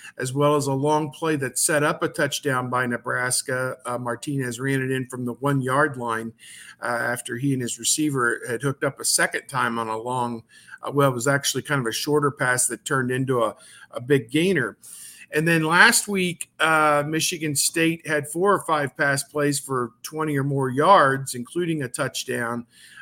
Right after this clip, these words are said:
over the top. And I do think there is some susceptibility in the Ohio State pass defense. Um, what we saw last week is they didn't give up the big, big play. I think the longest play was that touchdown, twenty-seven or twenty-nine yards,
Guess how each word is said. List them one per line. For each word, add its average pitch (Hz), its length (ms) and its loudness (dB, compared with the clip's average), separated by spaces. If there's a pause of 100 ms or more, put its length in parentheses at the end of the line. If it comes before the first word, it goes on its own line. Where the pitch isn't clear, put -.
over 135 260 0
the 117 120 -4
top. 131 680 2
And 135 500 0 (460)
I 135 240 2 (320)
do 165 300 2
think 143 440 0
there 139 200 2
is 139 240 2
some 139 140 -4
susceptibility 127 1120 -2
in 123 100 -2
the 127 140 -4
Ohio 127 360 -2
State 127 540 -4
pass 254 340 4
defense. - 600 -8 (500)
Um, 143 600 2 (260)
what 233 200 2
we 285 80 2
saw 196 300 4
last 160 380 2
week 156 200 -6
is 127 140 -4
they 131 100 0
didn't 160 420 -4
give 156 200 2
up 156 340 -2 (220)
the 135 140 -2
big, 139 440 0
big 156 340 0
play. 156 380 0
I 117 40 0
think 160 240 -8
the 123 100 -6
longest 147 480 0
play 135 200 0
was 131 200 -2
that 123 240 -2
touchdown, 123 680 -2
twenty-seven 143 680 -2
or 117 100 -4
twenty-nine 139 600 -2
yards, 131 560 0